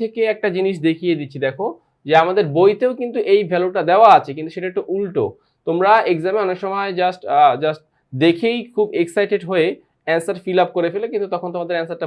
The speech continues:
ভুল হয়ে যায়। যেরকম এই যে এখানটাতে একটু ফলো করো তো, বইয়ের যে এই পৃষ্ঠাটা, আমরা মাত্র যে আইসি, এমসিকিউটা সমাধান করতেছি। তাহলে এখানে বলতেছে যে এখানে কিন্তু ক্লোরিন থার্টি ফাইভ আগে দেওয়া, ক্লোরিন থার্টি সেভেন পরে দেওয়া, তাহলে একটা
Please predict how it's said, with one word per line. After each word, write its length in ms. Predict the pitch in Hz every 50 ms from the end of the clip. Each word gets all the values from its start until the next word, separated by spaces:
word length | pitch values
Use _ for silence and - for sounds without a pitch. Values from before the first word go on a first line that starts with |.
| 147 143
ভুল 140 | 175 185 175 151
হয়ে 140 | 139 120 107 98
যায়। 120 | 101 98 101 _ _ _ _ _ _ _ - 131
যেরকম 440 | 151 190 226 254 262 262 - 180 180 180 180 _ - 202
এই 80 | 220 226 214 -
যে 80 | 175 165 170 - - 175
এখানটাতে 320 | 175 214 202 202 202 202 202
একটু 100 | - 202 -
ফলো 140 | 190 185 190 185
করো 100 | 185 185 185 208
তো, 40 | 214 214 _ _ _ 151 143 139
বইয়ের 260 | 156 160 170 175 160 156
যে 80 | 160 160 - 139
এই 80 | 160 156 156
পৃষ্ঠাটা, 300 | 156 147 - 160 147 147 139
আমরা 120 | 143 151 143 143
মাত্র 140 | 139 139 147 147
যে 60 | 151 151 147 139
আইসি, 200 | 139 139 135 110 - - - - -
এমসিকিউটা 360 | 135 127 135 135 139 131 135 - 143
সমাধান 220 | 131 123 127 123 120
করতেছি। 300 | 120 107 - _ - 107 101 _ _ _ _ _ _
তাহলে 160 | - 190 208
এখানে 160 | 208 247 254 226 226
বলতেছে 340 | 233 233 233 247 240 262 247 240 240
যে 80 | 254 262 262 262 - - _ - 170
এখানে 180 | 190 190 233 247 247
কিন্তু 140 | 247 220 254 247
ক্লোরিন 300 | 233 214 214 208 214 214 208
থার্টি 240 | 220 190 180 175 185 180
ফাইভ 140 | 196 190 185 - - - 151
আগে 160 | 156 160 175 170
দেওয়া, 160 | 190 208 240 277 277 -
ক্লোরিন 300 | 175 160 170 170 165 170 175
থার্টি 180 | 156 151 156 147
সেভেন 160 | 165 160 160 156 160
পরে 140 | 175 170 160 156
দেওয়া, 140 | 135 113 107 -
তাহলে 160 | 143 139 147 143 151
একটা 160 | 151 - 185